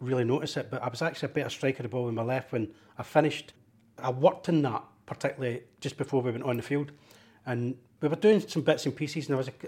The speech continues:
a chip packy a couple of times. And goalkeepers don't take it pleasantly. <laughs> And he says to me, "This is on tonight." He said, "You could chip this goalkeeper, he's not very tall. It's definitely on tonight." It, it's actually quite a similar goal to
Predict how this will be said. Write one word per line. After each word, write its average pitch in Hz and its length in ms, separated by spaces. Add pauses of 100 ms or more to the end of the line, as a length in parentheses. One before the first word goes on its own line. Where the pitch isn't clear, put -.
a - 320
chip - 280
packy 175 300
a - 20
couple 143 240
of 139 60
times. 113 320 (260)
And 143 100
goalkeepers 190 420
don't 147 200
take 143 220
it - 120
pleasantly. 131 420 (160)
<laughs> 151 60 (720)
And 147 120
he 147 40
says 170 240
to 175 80
me, 143 220 (380)
"This 175 180
is 151 100
on 170 140
tonight." 160 320 (340)
He 147 80
said, - 320 (380)
"You 160 140
could - 180
chip - 220
this 175 160
goalkeeper, 156 380
he's 123 120
not 160 140
very 127 140
tall. 135 300 (240)
It's 139 200
definitely 185 440
on 160 160
tonight." 156 300 (340)
It, - 240
it's - 200 (100)
actually 233 480 (220)
quite 208 180
a 175 60
similar 185 340
goal 165 200
to 151 200